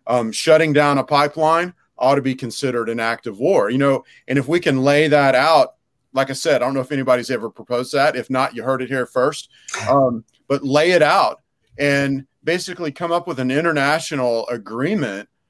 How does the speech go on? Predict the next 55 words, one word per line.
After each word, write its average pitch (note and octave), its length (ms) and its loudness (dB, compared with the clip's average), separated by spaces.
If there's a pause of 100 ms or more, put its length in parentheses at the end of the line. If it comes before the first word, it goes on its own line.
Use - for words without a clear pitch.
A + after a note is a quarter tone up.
(160)
you A#2+ 60 -10
know, B2+ 160 0
on B2+ 240 -2
what, D3+ 340 2 (200)
what's D3+ 360 0
considered D3+ 520 -2
an C3 80 -2
act A2+ 240 -4
of - 100 -20
war, A2+ 240 -4
what's B2+ 300 -2
not. C#3 420 2
And C3+ 100 -4
then G3+ 60 -2
we A3 80 -4
can F#3 140 -6
deal C#3 280 0
with C#3+ 140 -2
these G#2+ 180 -12
things, G#2+ 220 -10
because C3 400 -2 (340)
it C#3 80 2
almost G#3+ 300 4
seems E3 220 -4
like D3 220 2
we're B2+ 100 -6
going D3+ 380 2
into C#3+ 300 -2
this B2 200 -8
discussion A#2+ 720 -4 (320)
with C3 220 -6
Russia, A#2+ 600 2 (280)
like, A#2+ 400 0 (320)
kind D#3 240 2
of C#3 100 0
almost C#3+ 400 0
being D3 200 2
okay C#3 600 2
with A#2+ 220 -6
the A#2+ 80 -6
fact A#2+ 380 -2
that A#2 100 -8
cyber B2+ 440 0
attacks A#2+ 440 -2
are A2 100 -8
going A#2+ 380 -6
on, G#2 360 -4
you G2 100 -10
know, G#2+ 340 -2
and G#2 240 -8
that A2 120 -6
they're A2 140 -6
doing A#2 320 -6
cyber A#2 400 0
attacks. G2 460 -4